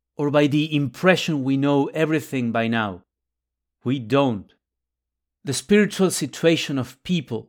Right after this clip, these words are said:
is largely unknown to us. So we need to be spiritually awake." That alertness applies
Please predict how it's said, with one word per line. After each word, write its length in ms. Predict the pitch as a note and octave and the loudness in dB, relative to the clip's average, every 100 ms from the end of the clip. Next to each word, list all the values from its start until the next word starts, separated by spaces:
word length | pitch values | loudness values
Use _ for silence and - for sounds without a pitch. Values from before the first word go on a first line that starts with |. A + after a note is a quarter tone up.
| _ | _
is 180 | - - | -16 -2
largely 460 | D#3 F#3 F3+ D#3 D3+ | 4 4 4 -2 0
unknown 540 | C#3+ D3 C#3 D#3 D3+ | 0 0 2 2 2
to 180 | B2 A2+ | -2 -6
us. 400 | G2 - - - _ _ _ _ _ _ _ _ _ _ | -6 -8 -20 -20 _ _ _ _ _ _ _ _ _ _
So 220 | - C3+ | -4 0
we 180 | C3 C3+ | 2 4
need 240 | F3 F#3+ - | 4 2 -4
to 80 | C#3 | -2
be 220 | D3+ C3 | 0 0
spiritually 880 | - - E3+ E3 A#2+ - C3+ C3 A#2 | -4 0 2 2 0 -4 0 0 -2
awake." 600 | A2+ A2 C3+ B2 G2 _ _ _ _ _ _ _ _ _ _ _ _ _ _ _ _ _ | -6 0 2 2 -2 _ _ _ _ _ _ _ _ _ _ _ _ _ _ _ _ _
That 240 | D3 F#3 | -2 0
alertness 640 | F3 F3 F#3+ G3 C#3+ B2+ - | 0 2 4 4 0 -4 -4
applies 500 | A2+ - D3 C#3+ | -8 -6 -2 -2